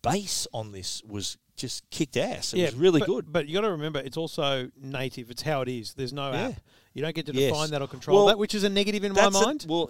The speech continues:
Speaker 1: that's another point, because if you're an Android user, and look, of course, they're gonna favour Android users. There are some little tweaks. You can't really control the audio.
Speaker 2: No.
Speaker 1: They did have the, what was it, the adaptive, adaptive sound, which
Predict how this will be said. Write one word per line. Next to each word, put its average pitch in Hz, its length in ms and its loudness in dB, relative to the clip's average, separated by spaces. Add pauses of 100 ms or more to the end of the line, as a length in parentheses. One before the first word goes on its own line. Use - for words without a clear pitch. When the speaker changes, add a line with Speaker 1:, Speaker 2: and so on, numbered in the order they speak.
(140)
Speaker 1:
that's 165 220 4
another 147 220 2
point, 104 320 -6 (200)
because 127 460 -4 (220)
if - 160 -2
you're 135 80 -2
an 127 60 -2
Android 170 540 4
user, 95 420 0 (100)
and 220 140 0
look, 262 220 8 (140)
of 226 140 0
course, 190 360 2
they're 156 120 0
gonna 135 200 0
favour 131 500 2
Android 120 520 0
users. 107 460 -2
There 131 180 4
are 156 160 6
some 147 400 -2
little 127 320 -2
tweaks. - 440 0
You 156 60 -10
can't 196 240 2
really 160 140 2
control 143 340 2
the 123 100 -2
audio. 123 320 4
Speaker 2:
No. 127 200 -8 (180)
Speaker 1:
They 147 100 4
did 175 180 2
have 147 240 6
the, 131 160 4
what 135 200 2
was 143 200 4
it, 131 120 -4
the 123 140 4
adaptive, 127 640 2
adaptive 113 560 0
sound, 147 440 -2
which 160 280 2